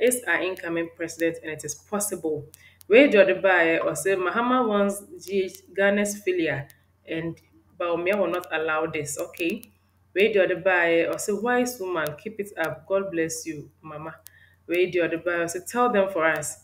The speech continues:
N P P has done the best." Wei say, um, N P P has helped me through free senior high policy. And I doubt in my time I would have had this chance because I paid money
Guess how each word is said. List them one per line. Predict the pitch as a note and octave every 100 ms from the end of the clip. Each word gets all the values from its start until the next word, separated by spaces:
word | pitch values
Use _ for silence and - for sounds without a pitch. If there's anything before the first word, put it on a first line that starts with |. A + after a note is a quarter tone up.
| _ _ _ E3+
N | F#3 G3+
P | F#3+
P | G3
has | E3+ D3+
done | D3+ E3+ E3
the | D3
best." | D3+ D#3 D#3 - - _
Wei | G3 A#3+
say, | B3 C#4 C#4+ B3+ - F3+ E3
um, | E3 D#3+ - -
N | A#3+ D#4+
P | A3
P | A#3
has | G3 F3 E3
helped | G#3+ G3+ G3
me | F3+
through | F3+ F#3
free | F3+ - F3+
senior | - E3+ E3+
high | E3 D#3+
policy. | D#3+ E3+ D#3 - - C#3 - _ _ - _
And | E3 E3 E3 D#3+ _ _ - - _ _ _ _ -
I | E3+ E3+
doubt | D#3+ A#3 A#3 -
in | F#3 E3+
my | E3 D#3+
time | - G3 F3+ F3 E3+ - _ _ -
I | E3
would | E3
have | E3+ D#3+ -
had | G#3+ F3+
this | E3+ -
chance | F3 D#3+
because | D#3+ E3 D#3+
I | E3 E3
paid | E3 A#3+ A3+
money | F3+ E3+ E3